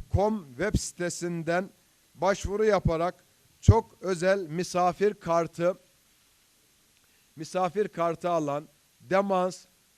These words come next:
otizm ve Down sen-, sendromlu yolcular uçuş kapıları bölgesinde bulunan çok özel misafir odalarında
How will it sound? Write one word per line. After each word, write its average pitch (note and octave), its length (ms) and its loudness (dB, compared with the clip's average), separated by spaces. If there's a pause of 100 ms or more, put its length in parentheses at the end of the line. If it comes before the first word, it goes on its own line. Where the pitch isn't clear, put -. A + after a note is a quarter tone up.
otizm G3 460 -6 (280)
ve C#3 380 -2
Down G3 240 2
sen-, F3+ 460 -4
sendromlu E3+ 920 -2 (260)
yolcular F3+ 680 0 (280)
uçuş F#3+ 380 -10
kapıları F3 720 -4
bölgesinde E3+ 760 -4
bulunan E3 440 -4 (280)
çok G#3 240 -6
özel F#3 480 0
misafir E3+ 460 -6
odalarında D#3 840 -4